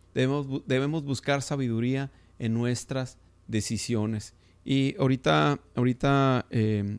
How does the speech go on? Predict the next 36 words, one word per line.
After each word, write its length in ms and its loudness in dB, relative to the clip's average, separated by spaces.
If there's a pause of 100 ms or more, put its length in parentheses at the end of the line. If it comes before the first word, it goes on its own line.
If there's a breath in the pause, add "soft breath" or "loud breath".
ahorita 280 0
que 220 -2
leyendo 340 2
esta 220 -4
parte, 260 -2
debemos 340 0
de 100 -2
t-, 120 -12
ver 220 0
lo 100 0
bueno 220 0
y 40 0
agradecer 440 -2
por 140 -4
lo 100 -4
que 80 -6
tenemos. 420 -4 (360 loud breath)
Eh, 200 4
¿cuántos 340 2
no 120 2
hemos 220 0
escuchado 880 2
testimonios 640 0
de 100 -4
personas 540 -4
cercanas 800 -2 (260)
que 140 -2
nos 140 0
dicen, 360 -2 (300)
"Fíjate 320 -6
que 100 -8
fulanito 480 0
se 100 -2
quedó 200 -6
sin 180 -6
trabajo"? 460 -8